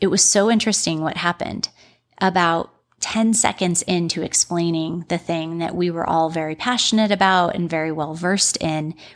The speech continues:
we all started stumbling over our words, saying,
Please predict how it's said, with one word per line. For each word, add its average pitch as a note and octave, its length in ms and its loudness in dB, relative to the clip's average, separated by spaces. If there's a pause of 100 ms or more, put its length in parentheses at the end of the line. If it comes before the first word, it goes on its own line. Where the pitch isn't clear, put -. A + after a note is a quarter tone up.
(100)
we F3+ 260 -2
all G3 280 4
started E3+ 680 0
stumbling F#3 580 0
over E3 320 -2
our D#3+ 180 0
words, G3 600 0
saying, D3+ 520 -4